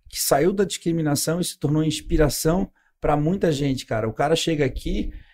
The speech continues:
e ele encontra dentro do bodybuilding, tanto que o nome é Ironberg Bodybuilder Training. Eu fiz questão de, né, nós fizemos questão, inclusive o Beto, né, de colocar Bodybuilder Training Center,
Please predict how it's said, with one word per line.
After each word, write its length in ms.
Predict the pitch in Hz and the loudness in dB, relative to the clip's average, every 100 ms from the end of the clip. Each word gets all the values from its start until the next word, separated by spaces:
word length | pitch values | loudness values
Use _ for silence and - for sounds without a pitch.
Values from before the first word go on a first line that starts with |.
| _ | _
e 180 | - 147 | -2 4
ele 260 | 160 165 170 | 6 6 2
encontra 800 | 160 - 160 196 196 180 143 - | -2 0 2 2 2 2 2 -2
dentro 500 | 120 120 190 214 196 | -2 0 2 0 -2
do 140 | 160 | 0
bodybuilding, 600 | 156 139 170 190 147 156 127 | 0 4 4 4 0 -2 -2
tanto 220 | 143 156 | -4 -2
que 100 | - | 0
o 40 | |
nome 200 | 160 170 | 0 2
é 80 | 151 | 2
Ironberg 460 | 151 160 127 151 147 | 0 0 0 -2 -2
Bodybuilder 800 | 123 131 165 139 127 156 185 185 - | 2 4 4 2 2 2 2 0 -6
Training. 360 | 147 160 143 | 0 2 2
Eu 60 | 104 | -2
fiz 140 | 123 | -4
questão 540 | - 127 - 127 143 220 - - _ - | -8 -8 -4 0 0 -2 -8 -20 _ -14
de, 240 | 113 127 - | -12 -12 -8
né, 240 | 101 123 175 143 | 0 2 2 0
nós 200 | 123 139 | 0 -2
fizemos 360 | - 131 127 123 | -4 -2 -2 -2
questão, 380 | 123 117 139 143 | -4 -4 -2 -2
inclusive 260 | 113 104 | -2 -4
o 40 | 95 | 0
Beto, 440 | 113 139 127 113 | 2 2 0 -4
né, 140 | 120 135 - - _ | -4 -6 -14 -20 _
de 100 | - | -4
colocar 360 | 131 127 - 139 | 2 2 2 -2
Bodybuilder 880 | - 139 175 175 123 151 175 190 | 4 6 6 4 4 4 4 0
Training 400 | - 156 156 185 | -2 0 2 2
Center, 560 | 180 - 151 185 202 180 | -2 -2 -2 0 -2 -2